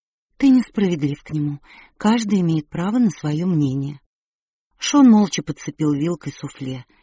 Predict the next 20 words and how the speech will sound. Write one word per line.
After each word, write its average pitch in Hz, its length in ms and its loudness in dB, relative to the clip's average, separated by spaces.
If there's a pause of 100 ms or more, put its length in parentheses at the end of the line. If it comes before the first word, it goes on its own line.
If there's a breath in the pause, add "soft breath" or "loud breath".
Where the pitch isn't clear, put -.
(260)
и 170 100 -6
Лиса 190 320 -4
деликатно 151 560 -6
покашляла. 139 800 -12 (360)
Она 175 220 2
ещё 180 240 -2
не 190 100 2
притронулась 151 800 -4
к - 100 -20
своему 143 460 -4
блюду. 127 440 -10 (920)
"Очень 233 320 2
жаль, 196 260 0
что - 220 -6
я 175 60 -4
никогда 170 380 -6
не 160 200 -2
видела 160 360 -4
отца 151 360 -8
Шона". 143 520 -10